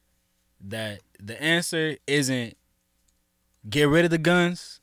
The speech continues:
or let there be a free-for-all in regards to guns. I think the answer lies in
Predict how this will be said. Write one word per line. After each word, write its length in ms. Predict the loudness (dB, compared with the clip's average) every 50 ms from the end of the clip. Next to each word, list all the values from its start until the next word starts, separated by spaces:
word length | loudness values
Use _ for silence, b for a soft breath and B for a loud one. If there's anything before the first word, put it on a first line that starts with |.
| _ _ _ _ _ _ _ _ _ _ _ _ _ -10
or 200 | -4 -2 0 2
let 160 | 2 0 2
there 100 | 0 0
be 160 | 2 2 2
a 80 | 0 0
free-for-all 520 | 0 0 -2 0 0 -2 0 0 2 2
in 40 | 0
regards 340 | -2 -4 -4 -4 -4 -4 -6
to 80 | -10 -12
guns. 460 | -6 -4 -2 -2 -2 -2 -4 -6 -8
I 100 | -12 -10
think 220 | -6 -4 -4 -2 -2
the 100 | -2 -2
answer 560 | -2 -2 -2 -2 -4 -4 -2 -2 -4 -6 -8 _ b b b b b b b b b b b -8
lies 500 | -4 -2 0 0 0 0 0 -2 -2 -4
in 560 | -6 -6 -4 -4 -4 -4 -4 -4 -6 -8 -10